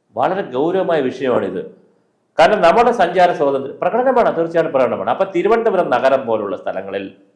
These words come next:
തീർച്ചയായിട്ടും ആലോചിക്കുക, നമ്മുടെ ചന്ദ്രശേഖരൻ നായർ സ്റ്റേഡിയം കിടപ്പുണ്ട്, ആവശ്യം പോലെ ആളുകളുണ്ട്. സെൻട്രൽ സ്റ്റേഡിയം ഉണ്ട്. ഇപ്പൊ വഞ്ചിയൂരിൽ നിന്ന് ചന്ദ്രശേഖരൻ നായർ സ്റ്റേഡിയം എന്ന് പറയുന്നത് വലിയ ദൂരമൊന്നും അല്ലല്ലോ,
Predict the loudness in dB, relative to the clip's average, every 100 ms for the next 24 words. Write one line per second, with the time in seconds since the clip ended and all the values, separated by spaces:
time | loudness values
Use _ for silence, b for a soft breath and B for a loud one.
0 | _ _ _ _ _ -2 -2 2 2 4
1 | 4 4 0 -4 -6 -8 -8 -6 -4 -4
2 | -4 -4 -2 0 0 -4 -4 -4 -4 -6
3 | -12 -14 _ _ _ _ _ _ _ -2
4 | 0 0 -4 -2 -2 -2 -6 -12 -18 _
5 | _ _ _ _ -6 -4 -6 -2 -2 -2
6 | -2 0 0 2 0 0 -2 -2 0 -2
7 | 0 -2 -2 -2 0 0 0 0 0 0
8 | -2 0 0 0 0 -2